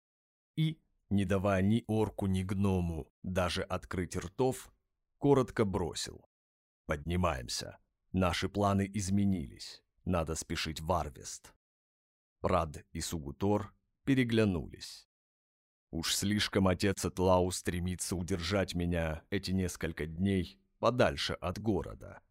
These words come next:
пояснил неясыть. "Как говорится, выслушай святого отца и сделай всё с другого конца.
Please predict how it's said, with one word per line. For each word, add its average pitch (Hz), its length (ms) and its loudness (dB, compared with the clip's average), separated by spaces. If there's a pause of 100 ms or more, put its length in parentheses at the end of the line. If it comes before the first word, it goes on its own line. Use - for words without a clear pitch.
(600)
пояснил 98 600 -4
неясыть. - 720 -2 (680)
"Как 78 220 -2
говорится, 82 840 0 (240)
выслушай 113 640 -2
святого 92 520 0
отца 85 680 -2 (280)
и 135 80 0
сделай 95 540 2
всё 139 300 0
с 104 100 -2
другого 90 500 -2
конца. 80 640 -8